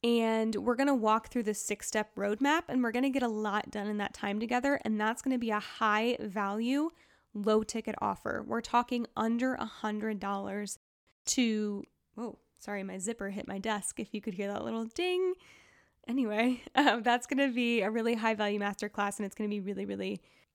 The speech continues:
affordable. So I'm very excited about that. So the wait list, I don't have, like, a sales page or enrollment page or anything up yet. It's, it's still in the works, but you can get on the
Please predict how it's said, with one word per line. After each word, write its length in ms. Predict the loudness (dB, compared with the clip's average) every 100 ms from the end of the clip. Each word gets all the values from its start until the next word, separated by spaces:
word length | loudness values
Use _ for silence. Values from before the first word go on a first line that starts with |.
| -8
affordable. 480 | -2 0 -2 -6 -14 _
So 240 | -2 0 0
I'm 200 | 0 0
very 220 | 0 -2
excited 440 | -4 -4 -4 -4
about 240 | -4 -6 -4
that. 180 | -6
So 100 | -4
the 140 | -2 -2
wait 320 | 2 2 2
list, 300 | 0 0 0
I 60 | 0
don't 180 | 0
have, 180 | -2 -2
like, 180 | -2 -4
a 80 | -6
sales 340 | -4 -4 -4
page 280 | -6 -6 -4
or 80 | -6
enrollment 420 | -4 -4 -4 -6
page 280 | -6 -4 -4
or 40 |
anything 460 | -6 -6 -6 -6 -4
up 140 | -6 -4
yet. 320 | -6 -4 -4
It's, 280 | -8 -10 -14 _ -20 -20 _
it's 160 | -6 0
still 200 | 2 4
in 80 |
the 80 | 4
works, 380 | 4 2 0 -4
but 280 | -2 0 0
you 180 | -4 -2
can 220 | -4 -2
get 180 | -2 0
on 420 | 0 0 0 -2
the 360 | -2 -2 -4